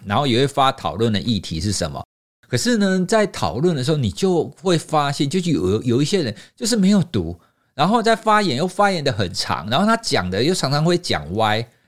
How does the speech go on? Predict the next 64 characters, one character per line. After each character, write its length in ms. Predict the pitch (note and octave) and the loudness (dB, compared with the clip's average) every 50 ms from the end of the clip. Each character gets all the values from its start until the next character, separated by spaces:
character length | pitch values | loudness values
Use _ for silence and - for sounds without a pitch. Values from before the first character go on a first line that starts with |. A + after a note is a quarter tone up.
| _ | _
所 160 | - - G#3 B3+ | -6 0 2 2
以 120 | C4+ A3+ | 2 2
你 220 | D3 C#3 C#3+ B2 | 0 -2 -2 -2
在 160 | B2+ - A3 A3+ | 0 2 2 4
那 80 | A3+ | 4
边 180 | A3 A3 A3 G3+ | 4 2 2 0
听 300 | - - - G#3+ A3 G#3+ | -2 -2 0 2 2 4
的 140 | G#3 F#3+ D#3 | 4 2 2
时 100 | - F#3 | 2 2
候， 100 | F#3+ F3+ | 2 2
你 120 | D#3+ C#3 | 0 0
就 120 | B2+ A3 | 0 0
很 280 | G#3 - - D3+ F3 G3+ | -2 0 0 0 0 0
想 160 | - D3+ C3 | 0 0 0
要 80 | D3+ D#3+ | 0 0
制 180 | - - F#3+ | 0 0 -2
止 240 | D3+ D3 - G2+ F2+ | -2 0 0 -2 -2
他， 340 | E2 - - A#2+ B2 B2+ - - G#3 A#3+ A3 F3 - | -2 -2 -4 -2 -2 -4 -6 -8 -12 -12 -12 -10 -6
可 100 | - A2 | -4 -2
是 160 | - - A3 | 0 2 2
我 160 | G3+ G3 G#3 | 2 2 0
只 160 | G3+ - A2 | 0 -2 -4
是 100 | G#2 C3+ | -4 -2
个 120 | D#3 D#3 - | -2 -2 -2
小 240 | - - E2+ D#2+ | -2 -2 -4 -4
咖 180 | - - - A2 | -6 -4 -2 0
啊， 240 | A2+ A2+ G#2 F2+ G2 | 2 2 2 2 0
所 100 | A2 D#3+ | 0 -2
以 120 | G3 E3+ | -2 -2
你 160 | B2 G#2 G2+ | -4 -8 -8
就 120 | F#2 - E3+ | -6 -4 -2
没 120 | D#3 C#3+ | 0 0
有 100 | D3 C3 | 0 0
办 160 | B2+ D#3 C#3 | 2 2 0
法 20 | A2+ - | 0 0
制 180 | - - B2+ F#2 | -2 -4 -4 -4
止， 180 | - - - | -6 -6 -6
你 100 | F2+ E2+ | -4 -2
就 80 | F#2 C#3+ | 0 0
会 80 | D#3 | 0
觉 120 | B2+ C3 B2 | 2 2 0
得， 60 | A#2+ - C#3 | 0 0 -2
哦， 100 | - - - - - - _ | -4 -6 -10 -20 -20 -20 _
很 220 | - - A2 F2+ | -4 -4 -2 -2
不 200 | E2 G2 F#2+ F#2+ | -4 -6 -8 -4
耐 240 | A#2+ D3+ C#3 A2+ F#2 | -2 0 2 2 0
烦。 360 | D2+ - - E2+ E2 F#2+ G2+ - _ _ _ _ _ _ _ _ _ _ _ | -2 -2 -4 -4 -4 -4 -8 -12 _ _ _ _ _ _ _ _ _ _ _
哦， 80 | - C#3+ | -4 -2
所 180 | - - F3+ | 0 2 2
以 140 | G#3+ C4 B3+ | 2 2 0
呢， 260 | A3+ F3+ D#3+ D#3 E3 | 0 0 0 0 2
我 140 | D#3+ D3 A#2+ | 2 2 2
当 260 | A2 - G3+ G#3 G#3+ | 2 2 0 0 0
时 180 | G3+ - - A#2+ | -2 -4 -4 -2
就 160 | G#2+ - F#3+ | 0 0 0
觉 160 | E3+ - C#3+ | 2 2 2
得 60 | D3+ C#3 | 2 2
说， 180 | C3+ - - - | 2 -2 -2 -2
嗯， 400 | F3+ F#3+ F3 C#3+ A#2 G2 F2 E2 - _ | -4 -4 -4 -6 -12 -14 -16 -18 -12 _
应 180 | - D3+ D#3 D3+ | 0 0 0 2
该 240 | - D#3+ D3+ D3+ | 2 2 2 2
是 200 | D#3 C3+ - D3+ | 2 0 0 2
因 260 | C3+ C3 C3 C3+ C#3+ C#3+ | 2 2 2 2 2 2
为 260 | C#3 C3 B2 G#2+ | 2 4 4 2